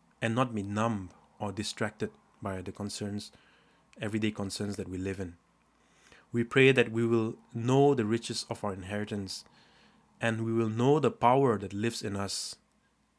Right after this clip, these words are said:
in those who believe. We pray that we will see the riches of our inheritance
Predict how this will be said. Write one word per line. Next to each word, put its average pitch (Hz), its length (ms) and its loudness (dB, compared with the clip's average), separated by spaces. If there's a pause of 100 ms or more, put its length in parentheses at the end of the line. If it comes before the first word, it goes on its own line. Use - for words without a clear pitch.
(420)
in 104 120 -4
those 107 200 0
who 104 100 -4
believe. 90 480 -10 (1120)
We 120 120 2
pray 135 240 6
that 117 160 2
we 117 140 2
will 117 160 2
see 175 420 -2
the 127 140 4
riches 110 640 0
of 104 420 -4 (120)
our 107 180 -2
inheritance 107 760 -6